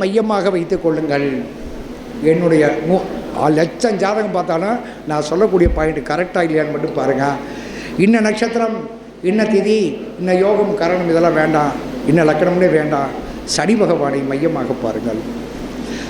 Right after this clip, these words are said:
சனி பகவானுக்கு பின்னோக்கி எட்டாவது ராசி மண்டலத்தை எடுங்கள். அந்த எட்டாவது ராசி மண்டலம் அந்த லக்கணத்திற்கு எத்தனாம் பாவகம் என்று சொல்லுங்கள். அந்த பாவகத்தை ராகு பகவானும் கேது பகவானும் கடக்கும் பொழுது உங்களுக்கு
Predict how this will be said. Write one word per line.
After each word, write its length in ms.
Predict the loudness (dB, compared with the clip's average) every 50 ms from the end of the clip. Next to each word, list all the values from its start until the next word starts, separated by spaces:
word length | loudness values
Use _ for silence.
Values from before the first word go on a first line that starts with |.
| -4 -2 0
சனி 180 | 2 2 2 2 4
பகவானுக்கு 480 | 4 4 4 2 2 2 2 2 0 -2 0 0
பின்னோக்கி 380 | 0 2 2 2 0 0 -2 0 0 0
எட்டாவது 320 | 0 0 0 0 2 2 2 2
ராசி 180 | 0 0 -2 -2 -2
மண்டலத்தை 420 | 0 0 2 2 2 2 2 4 4 4
எடுங்கள். 360 | 4 2 2 2 2 2 2 0 -2 -6 -8 -12 -14 -14 -14 -14 -14 -14 -14 -10 -2 2 6
அந்த 160 | 6 8 8 8 6 4
எட்டாவது 380 | 2 2 2 2 2 4 4 4 4
ராசி 220 | 4 2 2 2 0 -2
மண்டலம் 340 | 0 0 0 0 0 -2 -2
அந்த 140 | 0 0 0
லக்கணத்திற்கு 480 | 0 0 2 2 2 2 2 0 2 0 0
எத்தனாம் 340 | 2 2 2 2 2 4 2 2
பாவகம் 340 | 2 4 2 4 4 4 2
என்று 120 | 2 2 2 4
சொல்லுங்கள். 400 | 4 4 4 6 6 4 4 4 2 -2 -4 -8 -8 -10 -10 -8 -2 0 2
அந்த 160 | 4 4 4 4 2 2
பாவகத்தை 520 | 2 4 4 4 2 2 2 2 0 2 2 0 -2 -4 -8 -12 -16 -12 -6 -4
ராகு 280 | -2 0 0 2 2 2 2 2
பகவானும் 460 | 2 2 2 2 0 0 0 -2 -4 0 2
கேது 220 | 4 4 4 4 4 2
பகவானும் 480 | 4 2 2 2 2 0 0 -2 -2 0 0
கடக்கும் 360 | 2 2 2 4 2 2 4 4
பொழுது 280 | 4 4 6 6 6 6 4 2 0 -4 -8 -10 -10 -10 -6 -4
உங்களுக்கு 300 | 0 2 2 4 4 4